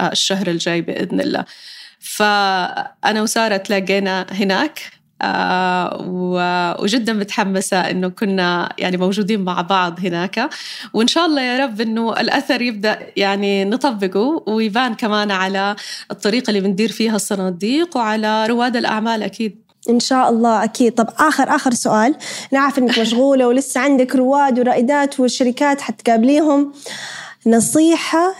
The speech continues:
Speaker 2: لنفسك الأصغر، إيش كنتي تتمني تقولي لأمل، الأمل اللي كان عمره عشرين سنة، خمسة وعشرين سنة، بس لماضيكي؟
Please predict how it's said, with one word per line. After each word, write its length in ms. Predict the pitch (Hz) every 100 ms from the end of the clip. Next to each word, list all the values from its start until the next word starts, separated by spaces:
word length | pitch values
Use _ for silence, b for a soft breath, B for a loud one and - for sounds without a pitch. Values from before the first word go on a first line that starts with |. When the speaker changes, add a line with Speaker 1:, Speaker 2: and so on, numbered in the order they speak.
| 247
Speaker 2:
لنفسك 880 | 220 226 247 - - 202 202 - -
الأصغر، 580 | 220 - 208 - 190 - - - _ - B B 285
إيش 180 | 294
كنتي 380 | - - 285 285
تتمني 920 | 269 226 - 226 240 254 269 254 220
تقولي 560 | 214 226 233 254 240 247
لأمل، 500 | 220 233 220 190 196 -
الأمل 460 | 240 - 285 269
اللي 160 | 247 226
كان 220 | 226 240
عمره 200 | 240 240
عشرين 440 | 214 208 - 240 226
سنة، 480 | 226 208 208 202 208 B B
خمسة 340 | - 262 240 214
وعشرين 320 | 208 233 214
سنة، 260 | 226 220
بس 280 | 226 311 -
لماضيكي؟ 800 | 247 240 233 269 254 - 190 202